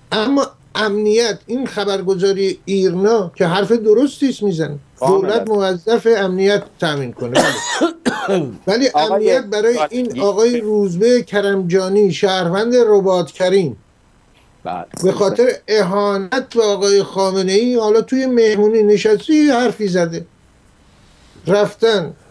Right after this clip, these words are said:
Speaker 1: به هر حال خبرچینی هم از اون چیزاست که تو، تو بعد از انقلاب وسعت پیدا کرده دیگه. وقتی آیت الله خمینی از مردم خواست بیست میلیون سازمان اطلاعاتی تشکیل بدین، چهار تا همسایه این و چهار تا این ورم ببینید، واجب کفایی است،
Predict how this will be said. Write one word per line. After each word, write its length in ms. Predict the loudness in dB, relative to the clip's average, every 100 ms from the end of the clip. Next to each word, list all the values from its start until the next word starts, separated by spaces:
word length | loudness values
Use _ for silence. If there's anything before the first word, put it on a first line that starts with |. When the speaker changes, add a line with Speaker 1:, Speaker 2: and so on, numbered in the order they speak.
| -20 -20 -10 -4
Speaker 1:
به 80 |
هر 120 | -2 0
حال 260 | 0 -2 -8 -8 -4
خبرچینی 640 | -2 0 0 -2 -2 0
هم 80 | 0
از 180 | 0 0
اون 100 | -2
چیزاست 420 | -2 0 0 0
که 140 | 0 0
تو، 260 | -2 -4
تو 140 | -2 -2
بعد 280 | -2 0
از 140 | 0 0
انقلاب 440 | 0 0 0 0
وسعت 480 | 0 -2 -2 -6 -2
پیدا 260 | -2 0 0
کرده 340 | -2 -2 -4
دیگه. 220 | -4 -4
وقتی 240 | -4 -2 -2
آیت 300 | 0 0 0
الله 220 | 0 0
خمینی 340 | 0 0 0
از 180 | 0 0
مردم 320 | -2 -2 -4
خواست 260 | -2 -4 -4 -12 -20 -20 -4
بیست 400 | 0 2 0 0
میلیون 500 | 0 0 2 0 0 -6 -16 -8 -2 0 0
سازمان 440 | 0 0 0 0 0
اطلاعاتی 560 | 0 0 0 0 -2
تشکیل 400 | -2 -2 -2 -4
بدین، 340 | -2 0 -2 -4 -10 -20 -16
چهار 260 | -4 0 0
تا 220 | 0 -2 -4
همسایه 260 | -2 0
این 200 | 0 0
و 80 | 0
چهار 240 | 0 0 0
تا 120 | 0
این 180 | 0 -2
ورم 360 | -2 -2 0
ببینید، 400 | 0 2 0 -2
واجب 360 | 0 0 2 0
کفایی 580 | 0 -4 -4 -2 -2 -4
است، 160 | -8